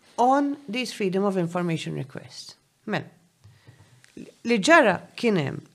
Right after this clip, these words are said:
u l-istorja pubblikata at Times of Malta, ġifieri, xi iktar minn sena ilu, fejn qalet, "Isma', Xavier Balzan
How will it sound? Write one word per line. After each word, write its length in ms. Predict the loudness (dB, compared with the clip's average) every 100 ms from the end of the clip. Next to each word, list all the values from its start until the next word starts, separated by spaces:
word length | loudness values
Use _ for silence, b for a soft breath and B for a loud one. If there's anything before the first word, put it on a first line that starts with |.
| -2
u 80 | 0
l-istorja 460 | 2 2 4 4 2
pubblikata 480 | 0 0 0 0
at 80 | 0
Times 240 | 0 0 0
of 140 | 0
Malta, 260 | -2 -2 -4
ġifieri, 460 | -4 -6 -8 -8
xi 240 | -8 -10 -12
iktar 240 | -14 -8
minn 140 | -6 -4
sena 240 | -2 -2
ilu, 280 | 0 0 -2
fejn 200 | -2 -4
qalet, 400 | -2 -2 0 -4 -4
"Isma', 340 | -6 -4 -8 -10 _ -6
Xavier 320 | -2 0 2
Balzan 560 | 2 2 2 2 2